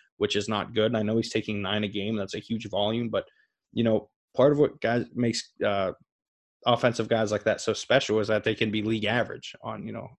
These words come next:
eleven, twelve threes a game. Uh, and he's not doing that right now. And he's still phenomenal.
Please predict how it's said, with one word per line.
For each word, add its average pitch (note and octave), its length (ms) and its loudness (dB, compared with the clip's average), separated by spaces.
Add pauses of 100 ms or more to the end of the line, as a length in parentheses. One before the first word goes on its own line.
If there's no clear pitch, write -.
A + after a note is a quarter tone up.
(140)
eleven, G#2+ 460 -4
twelve G2+ 300 -2
threes F#2 280 -8
a - 40 -20
game. G2+ 280 -8 (500)
Uh, G#2+ 100 0
and G#2+ 100 2
he's G#2 100 -4
not - 160 -2
doing B2+ 240 2
that D2+ 180 -6
right - 200 -8
now. - 120 -14 (440)
And G#2 180 2
he's B2 200 0
still C3+ 200 8
phenomenal. G#2+ 600 0